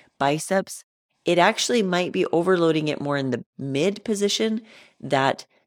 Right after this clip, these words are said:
builds the muscle, not in the lengthened. But most muscles, it's showing length, working it in that lengthened position is where we're going to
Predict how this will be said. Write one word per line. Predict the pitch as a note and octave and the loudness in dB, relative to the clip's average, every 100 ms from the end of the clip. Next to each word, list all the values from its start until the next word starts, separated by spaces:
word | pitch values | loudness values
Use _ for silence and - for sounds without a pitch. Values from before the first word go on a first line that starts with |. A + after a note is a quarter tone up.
| - | -10
builds | - C3 B2+ B2+ | 0 2 2 -2
the | - | -8
muscle, | B2+ C3+ B2 - D3 | -6 -6 -6 -4 -4
not | D3 B2 A#2 A2+ | -2 -4 -4 -6
in | A#2 | -6
the | A#2 | -4
lengthened. | A#2 C#3 C#3 A#2 | -4 -4 -4 -6
But | - A#2+ | -2 -2
most | C#3+ C#3+ D3 D#3+ - - | -2 -2 -2 -2 -6 -6
muscles, | B2 A#2+ A#2+ A#2 A2 | -6 -4 -4 -4 -6
it's | A2+ | -6
showing | - - A2+ A2+ A2+ - - _ - | -6 -4 -4 -6 -8 -12 -20 _ -10
length, | B2 B2 B2 - | -4 -4 -4 -6
working | B2+ C3+ - C3 | -4 -4 -4 -6
it | A#2 - | -6 -4
in | A#2+ | -6
that | A2+ - | -4 -6
lengthened | - A2+ A2 - - | -6 -8 -8 -12 -12
position | - D3 E3+ D#3+ D#3 D#3 - - - - | -8 -4 -2 -2 -6 -10 -18 -20 -20 -2
is | D3 C#3 | 0 0
where | C3 B2 B2 B2 | -2 0 0 0
we're | B2+ | -4
going | A#2+ A#2 A2+ A#2 | -8 -6 -6 -6
to | A#2 - A2 A2 A#2 | -8 -6 -6 -6 -8